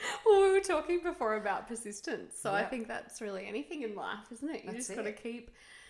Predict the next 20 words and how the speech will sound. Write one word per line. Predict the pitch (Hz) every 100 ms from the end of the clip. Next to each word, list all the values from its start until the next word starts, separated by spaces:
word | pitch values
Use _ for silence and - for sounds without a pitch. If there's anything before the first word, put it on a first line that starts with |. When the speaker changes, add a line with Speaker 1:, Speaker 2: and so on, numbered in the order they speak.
| - _
Speaker 1:
nagging | - 202 202 226 254 247 254
until | 262 269
you | 262 240
get | -
there. | 381 415
Speaker 2:
That's | 208 - 226
right. | 151 196 - - -
Speaker 1:
Yeah, | 285 330
Speaker 2:
Go | -
Speaker 1:
love | 160
Speaker 2:
get | 165 -
your | 143
girl. | 143 170
Go | 156 160
get | 160 160
your | 156
man. | 139 165 135
Speaker 1:
Yeah, | 143 262 294 254 202 254 -
<laughs> | -
love | 349 247